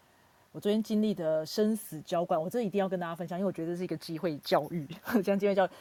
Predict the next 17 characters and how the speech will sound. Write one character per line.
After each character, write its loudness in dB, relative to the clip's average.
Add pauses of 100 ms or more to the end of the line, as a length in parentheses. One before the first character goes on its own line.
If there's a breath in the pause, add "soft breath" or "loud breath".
(160 loud breath)
我 0
昨 2
天 0
去 0
录 4
podcast， -2
新 -2
的 4
podcast -2
一 -4
集， -18 (460 loud breath)
那， 2 (360 loud breath)
呃， -8
我 -8
们 -8
就 2
找， -2